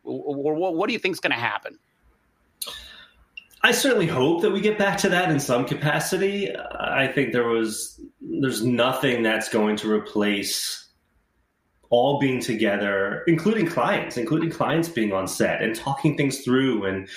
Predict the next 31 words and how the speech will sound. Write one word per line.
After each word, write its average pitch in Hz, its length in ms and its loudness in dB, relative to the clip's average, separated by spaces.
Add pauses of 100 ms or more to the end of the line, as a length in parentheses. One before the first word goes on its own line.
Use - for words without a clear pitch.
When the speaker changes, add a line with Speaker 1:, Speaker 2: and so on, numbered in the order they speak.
(200)
Speaker 2:
having 143 300 4
them 131 100 2
see 135 300 2
how 131 100 0
the 110 120 -2
process 113 540 0
works. - 640 -2 (400)
Um, 110 680 0
building 135 580 2 (680)
a 123 160 4
real 131 260 4
relationship 117 640 0
with 120 160 0
a - 20 0
director 110 560 0
as 90 160 -4
opposed 98 400 0
to, 101 100 0
again, 110 260 2
a 98 100 -4
virtual 107 360 0
relationship 98 540 -2
with 95 120 -2
the 92 60 -2
director, 90 600 0
and, 92 300 -2 (560)
um, 110 640 0
also 139 380 2
being 151 160 2
able 143 160 0
to 131 100 0